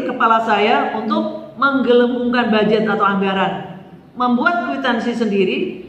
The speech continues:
stempel sendiri, bahkan nama toko juga saya buat sendiri. Satu, dua, tiga kali lewat. Berikutnya juga demikian. Hingga satu tahun, eh, tidak terasa saya sudah keenakan menggunakan uang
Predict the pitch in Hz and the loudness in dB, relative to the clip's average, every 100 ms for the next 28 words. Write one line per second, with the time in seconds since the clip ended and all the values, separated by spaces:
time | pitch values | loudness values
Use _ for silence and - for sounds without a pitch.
0 | - - 269 247 240 262 254 254 226 254 | -20 -8 -4 0 0 2 2 2 0 0
1 | 190 165 285 330 - 311 302 269 240 233 | -2 0 2 0 0 0 2 0 2 2
2 | 233 247 247 254 202 208 208 208 196 180 | 2 0 0 -2 0 -2 -2 -2 -2 0
3 | 185 190 185 180 180 175 - 175 - - | 0 -2 -4 -4 -4 -4 -6 -10 -14 -20
4 | - - - - - - 277 311 359 262 | -20 -20 -20 -20 -20 -4 -2 0 0 0
5 | 269 330 339 277 240 240 226 277 294 196 | 2 2 2 0 0 2 2 0 -2 -2
6 | 214 202 - - - - - - 226 247 | 2 2 2 -2 -8 -14 -14 -6 -4 -2
7 | 294 330 349 359 - - - - 269 294 | -4 -4 -4 -4 -8 -16 -20 -8 -4 -2
8 | 302 233 233 240 220 190 175 - - - | 0 0 -2 -2 0 0 0 -4 -10 -16
9 | - - 277 311 320 311 277 277 262 220 | -20 -12 -8 -2 0 2 0 0 2 0
10 | 226 - 403 - - - - - - 220 | 0 -2 -4 -6 -12 -18 -20 -20 -10 0
11 | 226 226 226 226 226 262 269 330 330 277 | 2 4 2 0 2 2 2 0 0 0
12 | 233 240 - - 262 277 262 233 233 226 | 0 -2 -6 -4 -2 -2 0 0 0 0
13 | 233 226 226 208 196 196 196 202 202 202 | 0 0 0 0 0 0 -2 -2 -4 -2
14 | 190 220 | 2 2